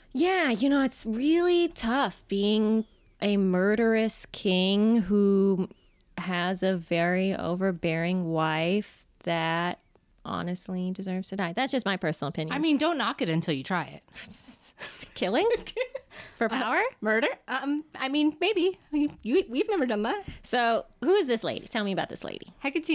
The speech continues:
Speaker 2: is an ancient Greek goddess, normally seen holding a pair of torches or a key. Sometimes there are three of her, and she holds one of each item.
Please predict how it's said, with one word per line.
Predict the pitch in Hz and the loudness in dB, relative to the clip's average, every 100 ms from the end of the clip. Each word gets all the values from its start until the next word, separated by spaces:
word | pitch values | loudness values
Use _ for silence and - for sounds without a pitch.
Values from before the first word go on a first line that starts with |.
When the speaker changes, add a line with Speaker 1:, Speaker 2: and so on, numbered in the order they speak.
| 294 | 4
Speaker 2:
is | 254 220 | 4 2
an | 190 | 0
ancient | - 208 214 233 214 | 0 -2 0 -4 -2
Greek | 208 208 | -4 -4
goddess, | - 165 165 160 170 | -2 -2 0 -2 0
normally | 190 202 220 | 0 2 0
seen | - 196 190 | 0 0 2
holding | 208 185 180 | 2 2 0
a | 170 | -4
pair | - 190 208 | -8 -2 -2
of | 220 | -4
torches | - - 185 185 180 175 - | -8 -4 -4 -2 -4 -4 -6
or | 185 175 | -2 -2
a | 160 | -2
key. | - - 262 165 170 _ _ | -6 -6 -6 -6 -10 _ _
Sometimes | - - 185 277 226 196 156 156 202 - _ - | -20 -6 -4 -4 -4 -4 -2 -4 -6 -10 _ -2
there | 185 | 0
are | 175 | 0
three | 180 214 302 | -2 -2 0
of | 349 226 | 0 0
her, | 208 190 226 285 _ _ _ _ _ | 2 2 2 -2 _ _ _ _ _
and | 202 | -6
she | 196 240 | -2 -2
holds | 220 247 233 | 2 0 0
one | 202 233 | 0 0
of | 254 | 2
each | 269 302 | 0 0
item. | 359 440 240 143 | 0 0 -2 -2